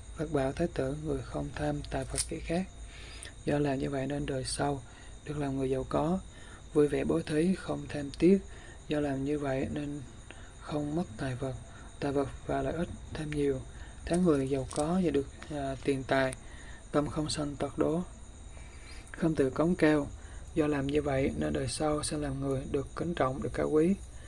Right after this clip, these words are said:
Thái tử lại bạch Phật rằng: "Vì nhân duyên gì thường được thiên nhãn thấy thông suốt?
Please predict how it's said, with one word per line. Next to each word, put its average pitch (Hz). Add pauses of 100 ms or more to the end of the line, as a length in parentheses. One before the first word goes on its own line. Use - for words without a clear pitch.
(400)
Thái 180
tử 143
lại 143
bạch 143
Phật 135
rằng: 135 (580)
"Vì 143
nhân 151
duyên 156
gì 135
thường 139
được 135
thiên 151
nhãn 151
thấy 160
thông 151
suốt? 185